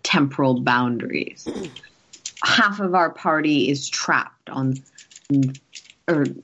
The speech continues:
not necessarily trapped, um, with, currently without ship, but with a plan, on,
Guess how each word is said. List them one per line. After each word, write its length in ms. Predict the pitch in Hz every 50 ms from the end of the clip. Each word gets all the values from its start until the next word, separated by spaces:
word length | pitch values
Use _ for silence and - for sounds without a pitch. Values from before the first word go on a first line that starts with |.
| _ _ _ _ _ _ _ _ _ _
not 220 | 190 214 220 - -
necessarily 560 | 190 196 196 202 190 202 208 185 180 185 180
trapped, 520 | 175 - - 160 139 135 131 - - - - _ _ _ _ _ _ _ _
um, 400 | 175 165 151 139 139 135 - - - _ _ _ _ _ _ _ _ _ _ _ _ _ _ _ _ _ _ _ _ _
with, 440 | 220 247 330 349 339 349 - - _
currently 540 | - - 359 370 381 339 269 240 277 285 262
without 480 | 226 220 208 202 190 165 165 160 -
ship, 400 | - - - 123 156 240 240 - - - - _ _ _ _ _ _ _ -
but 240 | 311 349 339 339 -
with 200 | 247 240 240 220
a 60 | 185
plan, 640 | 147 - - - 123 113 110 92 120 185 240 254 - - _ _ _ _ _ _ _ _ _ _ _ _ _ _ _ _ _ _ _ _ _ -
on, 240 | 185 196 185 185